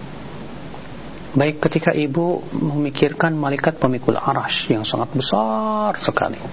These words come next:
Iya. Yang kata Rasulullah sallallahu alaihi wasallam, <clears throat> iya, malaikat pemikul arash itu jarak antara daging telinganya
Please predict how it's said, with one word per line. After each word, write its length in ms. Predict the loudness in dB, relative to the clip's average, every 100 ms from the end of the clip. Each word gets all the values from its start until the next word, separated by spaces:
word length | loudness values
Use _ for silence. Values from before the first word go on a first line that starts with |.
| -12 -12 -12 -12 -12 -12 -12 -12 -12 -12 -12 0
Iya. 280 | 2 2 -4 -8 -12 -12 -12 -12 -10 0
Yang 140 | 4 6
kata 160 | 6 6
Rasulullah 360 | 4 4 2 4
sallallahu 320 | 2 2 2
alaihi 200 | 0 0
wasallam, 480 | 0 2 2 2 -2 -4 0 2 4 2 2 0 0
<clears throat> 920 | -6 -10 -10 -10 -10 -10 -12 -2 2 2
iya, 160 | 0 -6 -12 -12 -12 0
malaikat 600 | 2 4 2 2 2 4
pemikul 400 | 2 2 2 2
arash 360 | 4 2 0 0
itu 280 | 2 2
jarak 360 | 2 2 2 2
antara 400 | -2 2 2 2
daging 560 | 0 4 4 4 0 2
telinganya 720 | 2 2 0 0 0 0